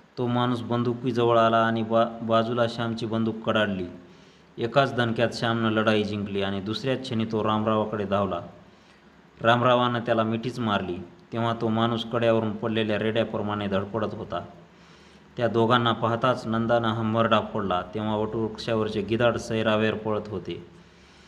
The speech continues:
कावळे भेदरले होते आणि एका बाजूनं तो जोगनहिरा जळत होता.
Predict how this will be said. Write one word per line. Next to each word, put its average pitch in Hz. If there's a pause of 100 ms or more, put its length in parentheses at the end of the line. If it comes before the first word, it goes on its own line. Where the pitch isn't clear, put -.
(400)
कावळे 131
भेदरले 123
होते 113
आणि 107
एका 110
बाजूनं 110
तो 113
जोगनहिरा 110
जळत 104
होता. 90